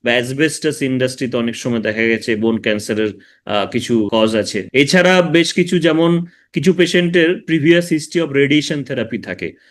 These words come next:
তো যে বোন, আহ, রিজিয়নে রেডিয়েশন থেরাপি previously হয়েছে, সেইখানে higher chance of development of bone cancer in later of age of the life। আর কিছু যেমন, আহ, জেনেটিক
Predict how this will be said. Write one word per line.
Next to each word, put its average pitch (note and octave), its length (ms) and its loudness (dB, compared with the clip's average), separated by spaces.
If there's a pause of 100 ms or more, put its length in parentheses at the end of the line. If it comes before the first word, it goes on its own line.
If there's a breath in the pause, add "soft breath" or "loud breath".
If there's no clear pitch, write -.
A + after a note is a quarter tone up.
(160 soft breath)
তো C#3 100 2
যে D3+ 420 4
বোন, D#3+ 520 2 (140)
আহ, A#2 260 0
রিজিয়নে D3+ 420 0
রেডিয়েশন C#3+ 540 0
থেরাপি D3 280 -6
previously C3+ 580 -2
হয়েছে, G#2+ 440 -2 (380 soft breath)
সেইখানে F3+ 520 2
higher C#3+ 340 -2
chance C#3+ 360 -2
of B2 200 -4
development C3 480 -2
of A#2+ 60 -2
bone A2+ 200 -2
cancer A2+ 440 -6
in G#2+ 60 -4
later G#2+ 300 0
of G2 440 -6
age A2 180 0
of G#2 140 -2
the G#2 80 -4
life। F2+ 220 -4
আর E3+ 140 -4
কিছু F3 300 -2
যেমন, G3 500 -2
আহ, A#2 320 -2
জেনেটিক D#3+ 560 -4